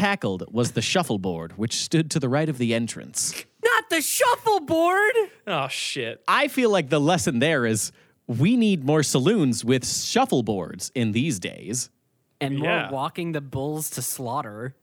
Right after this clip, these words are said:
Speaker 1: And more walking bulls to slaughter.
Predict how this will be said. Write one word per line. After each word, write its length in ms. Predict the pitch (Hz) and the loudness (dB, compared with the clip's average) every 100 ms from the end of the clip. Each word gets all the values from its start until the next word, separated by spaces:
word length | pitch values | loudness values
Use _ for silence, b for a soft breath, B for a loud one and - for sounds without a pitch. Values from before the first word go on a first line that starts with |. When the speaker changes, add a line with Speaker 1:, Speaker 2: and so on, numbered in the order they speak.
| _ | _
Speaker 1:
And 200 | - 131 | -2 0
more 320 | 139 135 202 208 | 0 2 2 0
walking 600 | 117 151 160 202 180 113 | 0 0 0 -2 -6 -2
bulls 400 | 135 135 143 - | 0 0 -2 -4
to 140 | 127 | -6
slaughter. 840 | - - - 101 117 113 104 - | -4 -4 -6 -2 2 2 0 -8